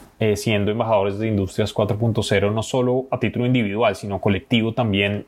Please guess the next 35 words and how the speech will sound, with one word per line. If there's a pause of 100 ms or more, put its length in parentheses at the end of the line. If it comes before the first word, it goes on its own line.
(100)
es
abriendo
caminos
a
otros
colombianos
que
tienen
mucha
más
experiencia (580)
en
áreas
creativas,
en
generación
de
ideas
y
lograr
ofrecer
caminos
para
poder
ejecutarlas. (560)
Y
el
problema
con
esto
es
que
hay
un
mito,